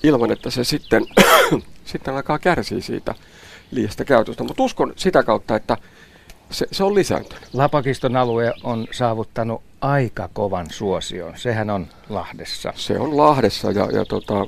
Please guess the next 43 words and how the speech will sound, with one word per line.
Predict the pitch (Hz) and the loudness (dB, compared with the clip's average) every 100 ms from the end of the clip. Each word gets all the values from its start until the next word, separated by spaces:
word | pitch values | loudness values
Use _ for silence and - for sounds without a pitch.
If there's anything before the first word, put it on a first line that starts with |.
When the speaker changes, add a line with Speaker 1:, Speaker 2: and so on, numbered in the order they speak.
| - - | -6 -2
Speaker 1:
äärettömän | 131 123 101 - - 104 95 | 4 6 4 0 -4 -2 0
hieno | 104 98 95 | 2 2 0
ja | 95 | -4
suosittu, | 104 98 101 - 107 | 0 -2 -2 -8 -8
mutta | 104 104 120 | -8 -8 -2
sen | 139 131 | 0 0
rinnalle | 160 131 127 | 0 0 -4
pitäisi | - 143 127 | -4 -4 -4
saada | - 147 107 - | 0 0 -2 -6
tota, | 127 - - - - - - - - | -6 -6 -6 -20 -20 -20 -20 -20 -10
uusia | - 127 113 | -8 -6 -6
samanlaisia | 113 127 107 131 123 104 104 | -4 -2 0 2 0 0 -2
ja | 95 98 - - - | 0 -4 -6 -18 -6
luontoa | 127 117 107 107 | 0 0 0 0
huomioivia | 117 104 98 95 98 | 2 2 0 -2 -2
kohteita. | - 127 104 - 95 - 98 | 0 0 0 -4 -4 -4 -6
Että, | - - - - - - - - - | -6 -6 -8 -20 -20 -20 -20 -20 -2
ja | 110 | 2
edelleen | 127 123 101 87 - - _ - - | 4 4 4 0 -4 -20 _ -20 -4
korostan | 107 95 - 104 | -2 -2 -6 -8
sitä, | 101 - | -8 -6
että | 98 123 | -4 -4
totta | - 110 | -4 -6
kai | 101 | -2
ne | 104 | 0
lapset | 107 - - - | 0 -2 -12 -14
mukaan | 92 - - | -12 -10 -10
sinne, | - - - | -12 -14 -18
että | - - | -18 -10
se | 104 | -10
on, | 104 - _ _ - - - - - - - - - | -10 -14 _ _ -20 -20 -20 -20 -20 -20 -20 -20 -12
se | - 120 | 2 2
on, | 127 - - - - | 2 -2 -16 -20 -4
se | - | 0
on | 120 | 6
vielä | 180 175 | 8 8
enemmän | 165 120 107 | 8 6 4
kuin | 104 | 4
laittaisi | - 107 | 4 4
rahaa | 113 110 92 | 8 8 8
pankkiin, | - 101 107 - 92 | 6 4 4 -2 -2
että | - 95 | 0 -2
se | 95 | -2